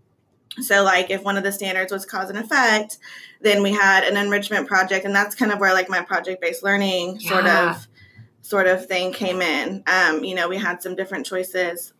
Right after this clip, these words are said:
Speaker 1: built in for those students who didn't need to be on those pathways that week. Um, so the unit took us four weeks to complete because we had those four pathways, and, um, it was just, it was amazing to see the students learning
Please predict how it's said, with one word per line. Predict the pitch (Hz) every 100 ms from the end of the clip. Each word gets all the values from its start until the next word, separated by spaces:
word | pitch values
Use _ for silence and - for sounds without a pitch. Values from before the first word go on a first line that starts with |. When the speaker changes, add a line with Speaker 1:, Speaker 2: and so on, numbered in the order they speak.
| _
Speaker 1:
built | 190 185 185
in | 185 170 190
for | -
those | 175 175
students | 175 175 175 180
who |
didn't | 190 190 196
need | 208 220
to | 220
be | 180 175
on | 170
those | 170 -
pathways | 208 - - 165
that | - 139
week. | - - - - - - - - -
Um, | 190 190 180 196
so | 214
the | 220
unit | 220 240 285
took | - 233
us | 247 240
four | - 196 208
weeks | 196 196 202
to | - 220
complete | 220 202 247 247 196 -
because | 190 202 180 175
we | 190
had | 208 180
those | 180 180
four | 185
pathways, | 165 180 196 185 170 175 175
and, | 170 - - - - - _
um, | 190 190 185 185 -
it | 226
was | 262 254
just, | 254 247 -
it |
was | 233 233
amazing | 226 214 196 196 214
to | 214 220
see | 220 196
the | 190
students | 196 202 190 190
learning | 175 175 180 196